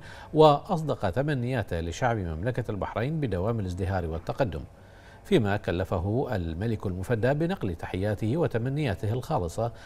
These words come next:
لخادم الحرمين الشريفين وللشعب السعودي الشقيق بالمزيد من التطور والرخاء. وأعرب العاهل المفدى عن شكره وتقديره لأخيه خادم الحرمين الشريفين على هذه الدعوة الكريمة،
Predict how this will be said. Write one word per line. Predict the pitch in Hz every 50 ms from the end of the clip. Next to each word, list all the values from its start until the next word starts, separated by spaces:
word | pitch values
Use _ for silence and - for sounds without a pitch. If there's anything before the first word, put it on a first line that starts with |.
| - - - -
لخادم | 165 175 160 - - 196 147 98 82 76
الحرمين | 71 - - 90 92 107 127 123 98
الشريفين | 87 - - 92 85 78 - 110 131 151 170
وللشعب | 160 110 80 76 71 - - - 127 113 110
السعودي | 98 87 - 90 87 92 87 101 110
الشقيق | 95 - - - - 113 131 156 - - - - - - -
بالمزيد | 143 156 170 170 165 160 151 185 226 202 131 107 92 98
من | 95
التطور | 92 90 - 117 - - 127 117 98 95 90
والرخاء. | 87 78 80 - 139 - - - - - - - - - - - - - - - - - - - - -
وأعرب | 139 143 170 220 214 220 202 185 165
العاهل | 156 135 123 104 123 156 151 151 143
المفدى | 127 120 113 107 - 135 123 113 117
عن | 117 113 104 104 101
شكره | - - 131 - 135 117 104 104 113
وتقديره | 110 104 95 95 - - 92 - 104 127 135 101 73 71
لأخيه | 73 78 87 95 95 - - 123 113 117 123
خادم | - - 120 127 131 131 117
الحرمين | 117 107 - - 95 90 92 104 123 131 120
الشريفين | 113 101 - - 117 117 107 - 120 90 80 78 76 - - - - - - -
على | 123 123 104
هذه | 78 78 110 127 127 113 110 104
الدعوة | 95 90 98 113 107 117 107 98 -
الكريمة، | 107 98 92 - - 127 127 123 95 - 60 -